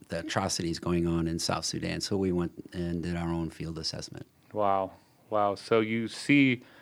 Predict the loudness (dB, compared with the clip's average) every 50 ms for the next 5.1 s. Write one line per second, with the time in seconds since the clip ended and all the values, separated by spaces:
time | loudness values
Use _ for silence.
0 | -20 _ _ 2 2 2 2 -2 -6 -4 -2 0 0 0 -2 -2 -4 -4 -6 -12
1 | -20 _ -8 -8 -8 -8 -10 -14 -20 _ _ _ _ _ -8 -6 -6 -4 -2 -2
2 | 0 0 0 0 0 -2 -2 -2 -2 -4 -6 -2 2 4 4 6 6 4 2 2
3 | -2 -4 -4 -4 -2 -4 -6 -6 -8 -12 -16 -10 -8 -4 2 4 4 6 6 4
4 | 2 4 6 6 6 6 4 -2 -2 0 0 0 0 0 -2 -4 -4 -2 -2 -2
5 | -2 -4